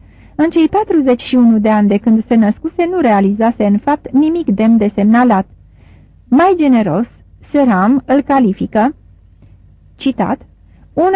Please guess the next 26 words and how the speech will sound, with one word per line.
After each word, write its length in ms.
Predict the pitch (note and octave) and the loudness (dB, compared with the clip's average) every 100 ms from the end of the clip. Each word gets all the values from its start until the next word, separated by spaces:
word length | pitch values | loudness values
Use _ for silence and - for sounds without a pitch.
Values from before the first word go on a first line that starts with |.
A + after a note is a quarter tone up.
| F#4+ | 0
amestec 420 | G4 F#4+ G#3+ G#3+ | 0 -2 -4 -4
specific 500 | - A3 A3+ B3 A3 | -4 -4 -2 -4 -2
englez 460 | G#3+ G#3 G#3+ G#3 B3 | 0 0 2 0 0
de 200 | B3+ A#3+ A#3 | 0 -2 -2
sportiv 440 | A3+ A3+ - C#4+ | -2 -2 -2 -4
și 140 | - A3+ | -4 -4
de 120 | G#3 | -2
amator 460 | G3+ G3 G#3 G#3 | 0 -2 -2 -4
de 120 | G#3+ B3+ | -2 0
artă, 460 | G#3+ G3 - C4 - - - | 0 -2 -4 -4 -6 -18 -4
de 220 | C4 C4+ | 0 0
gentleman 580 | D4 C4+ C4 C4 C#4 D4+ | 2 2 2 2 0 -2
și 160 | - | -4
de 320 | A3 G#3+ G3 - | -2 0 -2 -4
globetrotter, 880 | B3+ C4 D4+ A#3+ - G3+ G3+ G#3 D4+ - - - - | -4 0 0 0 -2 -4 0 -2 -2 -6 -20 -20 -4
de 460 | A#3 D#4 D4 B3 | 0 2 2 2
realist 460 | D4 D#4+ C#4 E4+ - | 2 2 2 0 0
în 160 | A3+ G#3 | 0 0
acțiuni 460 | G#3 - A#3 C4+ | 0 -2 0 0
și 160 | D#4+ C#4+ | 0 -2
de 320 | B3 C4 - - C#4 | 0 0 0 -2 0
romantic 600 | D4 A3+ A#3+ C#4+ C4 - | 2 4 2 0 -4 0
în 140 | A#3+ A#3 | 0 2
sentimente.” 760 | G#3 A3+ C4 A3+ F#3 F#3 E3+ E3+ - | 0 0 2 2 0 -2 -6 -8 -4
O 60 | C#4+ | 0
anume 300 | E4 E4 G#4+ | 2 0 -2